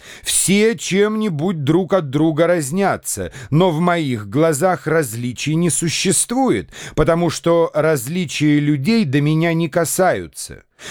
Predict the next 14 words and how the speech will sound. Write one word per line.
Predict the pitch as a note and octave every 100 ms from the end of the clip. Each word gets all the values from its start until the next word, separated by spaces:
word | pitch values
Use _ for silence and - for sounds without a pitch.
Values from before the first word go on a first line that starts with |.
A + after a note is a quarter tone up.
| -
Для | C3 F#3 F#3
меня | F#3+ F#3 F#3+ F#3 -
все | A2+ - F#3 F#3+
равны, | F3 F3 E3+ F3+ C3 - B2+ -
и | F3
все | C3 - - G3+ C3 -
равно, | G#2 B2 A2 A2 A2 G#2+ - -
а | D#3+
потому | - - F3 G#3 A3
я | F3 E3
со | - D#3+
всеми | C3 - F#3+ G#3+ A3 A3+
одинаково | - D#3 C3 D#3+ D3+ D#3+ D#3 E3 D#3
добр. | B2 A#2 A#2 G#2 C3